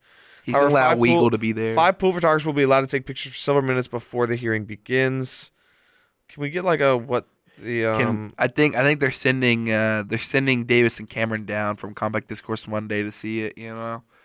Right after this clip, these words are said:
Speaker 1: That's what they asked. They said they have to have Weagle people there.
Speaker 2: Oh, yeah, we got, we got, we gotta send in the Weagle credentialed, credentialed members of the media.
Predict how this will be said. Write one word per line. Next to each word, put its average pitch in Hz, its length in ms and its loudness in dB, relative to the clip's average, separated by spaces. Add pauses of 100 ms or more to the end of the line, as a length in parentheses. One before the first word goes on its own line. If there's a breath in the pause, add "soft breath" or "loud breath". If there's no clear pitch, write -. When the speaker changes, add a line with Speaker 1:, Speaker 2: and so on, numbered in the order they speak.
(260 soft breath)
Speaker 1:
That's 139 180 -10
what 147 60 -4
they 131 160 0
asked. 123 240 0
They 135 40 -16
said 135 140 -6
they 123 80 -2
have 123 180 -2
to - 60 -8
have 123 140 -2
Weagle 107 260 -6
people 107 240 -14
there. 107 260 -14
Speaker 2:
Oh, 151 120 4
yeah, 135 160 6
we 127 80 4
got, 127 160 2
we 139 120 6
got, 131 220 2
we 156 80 2
gotta 135 240 2
send 131 240 2
in 127 80 2
the 123 60 2
Weagle 117 280 0
credentialed, 117 600 -6
credentialed 117 380 -4
members 110 300 -4
of 104 60 -8
the 104 80 -6
media. 101 480 2